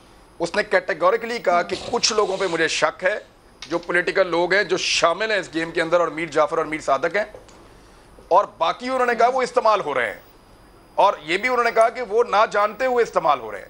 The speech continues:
इमरान खान साहब ने इस तरह के अल्फाज इस्तेमाल किए हैं इससे मिलते जुलते। तो एक तो सबको वो गद्दार नहीं कह रहे, तो ये कोई गद्दारी वाला गेम नहीं है, खेल नहीं है। ये दो चीज़ें हैं, एक ये है कि बैरूनी मुल्क से एक हुक्मनामा आता है कि जनाब इमरान खान को निकालो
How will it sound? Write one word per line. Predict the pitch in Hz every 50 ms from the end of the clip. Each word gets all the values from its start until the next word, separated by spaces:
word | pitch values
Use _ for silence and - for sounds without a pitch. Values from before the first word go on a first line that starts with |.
| -
इमरान | 135 139 151 170 170
खान | 190 190 185
साहब | 180 185 185 170 196
ने | 220 233 226 - - - - - - 175
इस | 190 190 -
तरह | 220 220 220
के | 220 214
अल्फाज | 226 196 170 - 190 196 202
इस्तेमाल | 196 - - 185 180 175 170
किए | 165 147 156
हैं | 151 147
इससे | 143 - 151 139
मिलते | 131 123 117 131 120
जुलते। | 117 110 98 - - - - - - - - - - - - - - -
तो | 214
एक | 220 220 214 -
तो | 240
सबको | 233 - 208 185 196 - 233
वो | 220 226
गद्दार | 208 214 196 165 190 180 175 165
नहीं | 165 151 135
कह | 110 110
रहे, | 101 - - - - - - - - - - - -
तो | 190
ये | 202 208
कोई | 202 214 185 190
गद्दारी | 170 165 185 190 214
वाला | 214 214 214 208
गेम | 151 139 160 175 196 202
नहीं | 196 208 208
है, | 208 202
खेल | 208 - 165 170 170 160
नहीं | 143 117 92
है। | - - - - - - - - - - - - - -
ये | 208 262
दो | 233 226 233 240 226
चीज़ें | 226 202 185 143 127 107
हैं, | - - - - - - - - -
एक | 165 196 226 254 202 220
ये | 233 226
है | 196 196 214
कि | 214 208
बैरूनी | 156 131 165 170 175 196 214 226 262 254
मुल्क | 220 202 190 180 -
से | - - 156 151 151 160 - - - - - - - - - - - - - - - 160
एक | 175 190 - -
हुक्मनामा | 151 - - 220 233 233 226 226 220 214
आता | 202 175 - - 175 175
है | 175 180
कि | 175 190
जनाब | 160 135 156 170 185 185
इमरान | 190 165 160 165 180 190
खान | 180 196 196 196
को | 170 202
निकालो | 196 185 160 160 156 160 196 - -